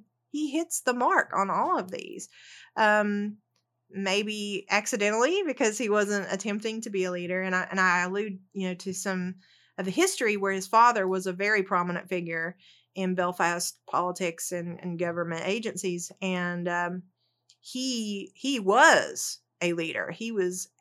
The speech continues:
literally on sort of the forefront of a lot of the, uh, local issues in politics. And that's one of the reasons why Lewis <laughs> hates politics is 'cause he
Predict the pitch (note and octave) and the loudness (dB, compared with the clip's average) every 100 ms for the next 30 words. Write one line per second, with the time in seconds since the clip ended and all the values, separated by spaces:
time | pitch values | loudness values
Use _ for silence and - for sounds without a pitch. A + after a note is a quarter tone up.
0 | - F#3 G3+ G#3 G3 F#3 F#3 F3+ F3 F#3 | -14 -6 -2 0 0 0 -2 -4 -6 -8
1 | F3 F3 G3 F#3+ G#3 F#3+ F3 F3 F3+ F3 | -8 -2 -2 -2 -4 -4 -4 -4 -4 -4
2 | E3+ - E3+ - G3+ G#3 - C4 - F#3 | -4 -4 -6 0 0 0 -4 -4 -4 -8
3 | F#3+ - - _ _ _ F#3+ F#3 B3+ C4 | -8 -14 -20 _ _ _ 0 8 10 10
4 | G3+ F3+ F#3 - F3+ F3+ F3+ F#3+ F#3+ G#3+ | 6 0 -2 -6 -6 -6 -2 -2 -2 -4
5 | F#3+ F#3 F#3 F3+ F3+ F3+ F3+ F3+ G3+ G3 | -2 -2 -2 -2 -2 0 -2 -2 -2 -2
6 | - - C4+ F#3+ - G#3+ G3+ D#4 G#3+ D4+ | 0 6 6 6 4 4 6 6 8 6
7 | D#4 C#4 E4 C#4+ C#4+ D4 G3 | 2 4 6 6 4 0 -2